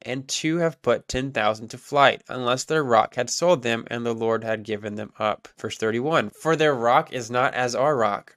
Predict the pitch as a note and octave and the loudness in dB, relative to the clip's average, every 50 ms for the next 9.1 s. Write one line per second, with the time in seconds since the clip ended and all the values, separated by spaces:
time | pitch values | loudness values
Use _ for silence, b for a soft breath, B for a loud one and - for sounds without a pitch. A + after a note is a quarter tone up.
0 | _ _ - - A2 A2+ - A#2+ A#2+ C3 B2+ B2+ C3 B2 B2+ - A2 G#2 G#2 G#2 | _ _ -4 -2 -2 -2 0 -2 -4 -4 -4 -4 -4 -6 -4 -4 -4 0 2 2
1 | G#2 G#2 G#2+ G#2 G2+ - - A2 A2 G#2 G2 - - - - - - A2 - - | 2 0 -2 -6 -8 -4 0 2 2 2 2 0 -6 -12 -16 -12 -12 -8 -4 -2
2 | A#2 A#2+ A#2+ - - - C#3 C3+ F#3+ A#3 - - - C4 A#3+ - - - C#3+ D3 | -2 -2 -4 -6 -8 -4 2 4 4 4 4 2 -2 -4 -4 -2 0 0 0 0
3 | - D#3+ D3+ D3+ C#3+ C#3 - - B2+ B2+ - - C3 A#2+ A#2 A#2 - - A#2 G2+ | 0 -4 -8 -6 -6 -6 -6 -6 -6 -4 -4 -4 -2 -2 -2 -2 -4 -6 -10 -12
4 | - - - - - - - A#2+ A#2+ A#2+ - - - A2 A2 A#2 - - F3 F3 | -10 -8 -8 -8 -8 -8 -8 -6 -4 -4 -2 -2 -2 -2 -4 -4 -8 -12 -10 -8
5 | E3 - - - G#2+ G2 - - - - - A#2+ B2 B2 A#2+ A#2 A#2+ B2+ C3 B2+ | -6 -6 -4 -4 -4 -6 -6 -8 -10 -8 -8 -8 -6 -4 -2 0 0 2 2 2
6 | C3 C3+ C3+ - - C3 B2 - - A2 B2 D3+ D#3+ C#3+ A2 - - - - - | 2 0 -2 -6 -8 -10 -10 -8 -6 -4 -4 -4 -4 -4 -8 -10 -8 -8 -8 -8
7 | - - - - - - - D#3+ D#3+ D3+ D3+ D3+ - - B2 B2+ B2 A#2 A2+ A#2 | -10 -10 -10 -10 -8 -4 0 0 2 4 4 4 4 4 0 0 0 0 2 2
8 | B2 C3+ D3+ G#2 G#2 - - - - B2+ C3 - - G3 E3+ A#2+ A2+ A2 G#2+ - | 2 2 2 -2 -6 -6 -4 -2 -2 -2 0 0 -2 -2 0 0 2 2 0 0
9 | - | -2